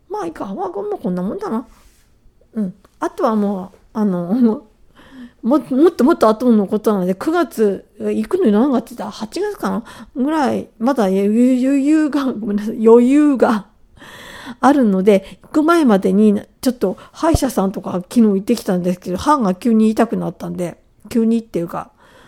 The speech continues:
二、三、三週間ほど前からシクシク痛かったんで、あのー、ほっとくのはやめて、やっぱり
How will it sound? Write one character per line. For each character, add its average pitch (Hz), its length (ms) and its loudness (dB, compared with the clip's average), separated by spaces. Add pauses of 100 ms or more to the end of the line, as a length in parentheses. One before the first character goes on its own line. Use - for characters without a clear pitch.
(320)
二、 220 180 2
三、 - 180 -6
三 320 400 -2
週 320 200 -4
間 339 100 -2
ほ 339 100 0
ど 285 120 -2
前 294 160 0
か 220 100 2
ら 214 60 0
シ - 120 -6
ク 269 120 -2
シ - 100 -4
ク 254 100 -6
痛 202 140 0
か 196 80 0
っ 185 80 -8
た 190 140 -8
ん 175 40 -6
で、 185 280 -2 (500)
あ 208 140 2
の 220 580 2
ー、 311 40 -16 (420)
ほ - 180 0
っ 262 100 0
と 330 120 2
く 302 100 2
の 262 100 6
は 196 120 6
や 190 100 6
め 214 100 4
て、 208 120 0
や 190 80 4
っ 190 40 -2
ぱ 247 120 6
り 208 240 2